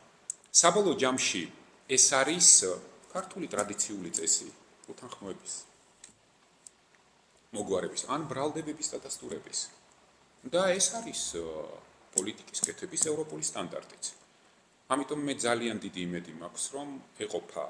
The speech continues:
გამბედაობა და აღარ დაიმალება. ეს იქნება პასუხისმგებლიანი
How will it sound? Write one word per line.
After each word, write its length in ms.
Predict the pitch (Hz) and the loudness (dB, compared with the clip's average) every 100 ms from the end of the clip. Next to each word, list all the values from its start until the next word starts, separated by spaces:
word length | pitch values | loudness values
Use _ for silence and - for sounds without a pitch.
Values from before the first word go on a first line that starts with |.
| - | -8
გამბედაობა 720 | - 90 92 135 139 92 - - - - _ _ | -6 -4 -4 -4 -6 -6 -8 -12 -14 -20 _ _
და 80 | 180 | -6
აღარ 220 | 180 185 | -6 -6
დაიმალება. 580 | 143 82 - - - - - - _ _ _ _ _ _ _ _ _ _ _ - | -6 -8 -10 -18 -20 -18 -16 -16 _ _ _ _ _ _ _ _ _ _ _ 2
ეს 140 | 170 170 | 6 6
იქნება 440 | - 127 92 85 71 - - - _ _ | 4 0 0 0 -2 -6 -18 -20 _ _
პასუხისმგებლიანი 1120 | 107 117 - - - 92 92 87 87 78 92 | 0 2 0 -2 -4 -2 -2 -2 -6 -8 -8